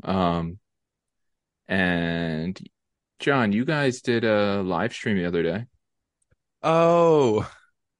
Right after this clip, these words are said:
Speaker 2: that old thing? Yeah, we
Speaker 1: Yeah.
Speaker 2: did.
Speaker 1: Are we allowed to talk about the, the secret ending?
Speaker 2: Yeah, we can talk about it.
Speaker 1: Unless you want people to, I don't know,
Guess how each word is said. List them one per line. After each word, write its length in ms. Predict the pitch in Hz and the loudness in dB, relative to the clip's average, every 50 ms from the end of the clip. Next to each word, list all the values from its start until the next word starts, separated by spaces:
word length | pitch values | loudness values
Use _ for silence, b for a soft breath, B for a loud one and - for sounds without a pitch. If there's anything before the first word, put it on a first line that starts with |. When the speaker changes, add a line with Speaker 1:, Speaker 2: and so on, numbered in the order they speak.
| _ _ _ _ b b b b b b | _ _ _ _ b b b b b b
Speaker 2:
that 280 | 113 104 117 120 127 131 | -4 0 0 2 2 2
old 260 | 143 143 143 143 - | 2 0 0 0 -2
thing? 400 | 156 151 151 151 151 156 156 156 _ _ _ _ _ - | -2 -2 0 0 -2 -2 -4 -8 _ _ _ _ _ -4
Yeah, 200 | - 98 87 87 | 0 0 2 2
we 60 | 104 | 2
Speaker 1:
Yeah. 160 | 117 120 110 98 87 78 | 2 0 0 0 -2 -4
Speaker 2:
did. 100 | - - _ _ _ _ _ _ _ _ _ _ _ _ _ _ - | -6 -10 _ _ _ _ _ _ _ _ _ _ _ _ _ _ 0
Speaker 1:
Are 120 | 110 113 | 2 4
we 100 | 123 139 | 6 6
allowed 180 | 147 151 151 151 | 4 4 2 0
to 60 | 143 | -2
talk 240 | - 135 117 120 127 | 0 0 0 2 0
about 300 | 127 127 123 123 120 _ - | 0 0 0 0 0 _ -2
the, 420 | 113 107 107 104 98 98 98 - _ _ _ _ _ _ - | 0 2 2 2 2 0 -2 -6 _ _ _ _ _ _ -10
the 80 | - 104 | -10 -10
secret 380 | - - 107 101 - 107 95 | -6 -6 -6 -4 0 0 0
ending? 420 | 90 85 92 98 113 123 131 131 - _ _ _ _ _ _ _ _ _ _ _ _ - | 0 0 -2 -4 -4 -4 -6 -8 -10 _ _ _ _ _ _ _ _ _ _ _ _ -6
Speaker 2:
Yeah, 200 | 226 131 208 359 | -4 -2 -2 0
we 100 | 359 330 | -2 -2
can 100 | 320 294 | -2 0
talk 220 | - 156 139 143 139 | 2 2 2 2 2
about 260 | 135 139 143 147 156 | 2 2 2 0 0
it. 300 | 175 175 - - - - _ _ _ _ _ _ _ _ _ _ _ _ _ _ _ _ _ _ _ _ _ - | -2 -4 -4 -6 -8 -12 _ _ _ _ _ _ _ _ _ _ _ _ _ _ _ _ _ _ _ _ _ -6
Speaker 1:
Unless 240 | 101 107 107 104 - | -2 -2 0 0 -2
you 80 | 123 110 | -2 -2
want 240 | 113 110 101 - _ _ _ _ _ | 0 -2 -2 -4 _ _ _ _ _
people 360 | - 113 107 - - 98 90 | -6 -6 -6 -2 0 -2 0
to, 220 | 85 82 80 80 - _ _ _ _ _ _ _ _ _ _ _ _ _ _ _ _ _ _ _ _ _ _ _ - | 0 0 -2 -4 -6 _ _ _ _ _ _ _ _ _ _ _ _ _ _ _ _ _ _ _ _ _ _ _ -8
I 60 | 85 | -6
don't 140 | 90 87 85 | -4 -4 -4
know, 260 | 90 92 92 95 | -4 -6 -6 -6